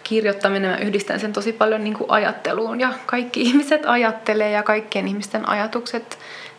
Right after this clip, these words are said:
niinku on tärkeitä. Tietysti on erilaisia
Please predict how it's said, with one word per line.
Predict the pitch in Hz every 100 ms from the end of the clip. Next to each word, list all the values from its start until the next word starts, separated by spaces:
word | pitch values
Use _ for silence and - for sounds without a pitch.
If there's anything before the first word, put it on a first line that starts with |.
| -
niinku | 220 220 226 220
on | 220 214
tärkeitä. | - 208 214 220 220 233 - - -
Tietysti | 214 214 226
on | 214
erilaisia | 220 220 208 202 -